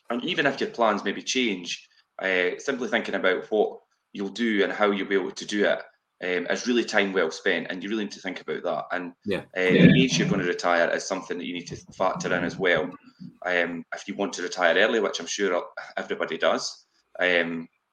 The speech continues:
Speaker 1: or you may be lucky enough that you'll have many years when you'll actually be retired and be able to actively travel and be able to spend your time in, in retirement, then that's something you need to think about as well.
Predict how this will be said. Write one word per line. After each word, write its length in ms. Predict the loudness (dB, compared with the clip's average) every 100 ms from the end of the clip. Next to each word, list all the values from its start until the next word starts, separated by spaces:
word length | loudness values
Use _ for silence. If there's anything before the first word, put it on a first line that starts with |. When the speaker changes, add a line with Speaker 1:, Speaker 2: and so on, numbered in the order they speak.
| -2
Speaker 1:
or 400 | 2 2 0 -6 -10
you 200 | -8 -6
may 120 | -6
be 340 | -6 -6 -6 -4
lucky 220 | -6 -4
enough 240 | -4 -4 -6
that 120 | -6
you'll 160 | -4
have 260 | -4 -6 -8 -18 _ _ _
many 220 | -4 -2
years 360 | -2 -2 -2 -2
when 220 | -2 -2
you'll 480 | -4 -4 -2 -4 -6 _
actually 420 | 2 2 2 -2 -4
be 380 | -4 -4 -4 -8
retired 480 | -2 2 4 4 0
and 120 | -4
be 100 | -4
able 180 | -4 -6
to 240 | -4 -2
actively 400 | 0 -2 -4 -10
travel 540 | -4 0 2 0 -4 -6 -14 _ _
and 260 | -4 -4 -4
be 100 | -2
able 140 | -2 -4
to 100 | -4
spend 340 | 0 0 0
your 100 | -4 -6 -18 _ -6
time 260 | -2 -2
in, 120 | -4
in 140 | -8 -8
retirement, 560 | -6 -2 -2 0 -4 -8 _ _ _
then 380 | -2 -2 -2 0
that's 240 | 0 0
something 240 | -2 -6 -8
you 80 | -10
need 60 |
to 80 | -8
think 180 | -8 -8
about 160 | -8 -8
as 100 | -2
well. 240 | 0 0